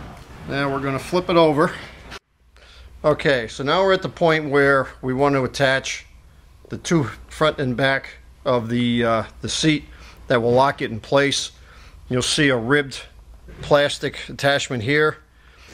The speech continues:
and another on here. You have single rib that gets tucked and pushed into this center rib right here.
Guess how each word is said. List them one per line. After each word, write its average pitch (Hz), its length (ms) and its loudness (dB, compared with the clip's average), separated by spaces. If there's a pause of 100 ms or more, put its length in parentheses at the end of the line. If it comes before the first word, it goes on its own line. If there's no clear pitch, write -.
(200)
and 120 120 -4
another 127 440 2 (200)
on 127 220 0
here. 117 360 0 (100)
You 117 140 -4
have 117 240 0
single 143 360 2
rib 131 320 0 (640)
that 117 180 -2
gets 120 260 -2
tucked - 300 0
and 123 160 -6
pushed 151 300 -2
into 131 560 0 (520)
this 127 200 4
center 135 280 2
rib 110 280 0
right 113 180 2
here. 120 300 2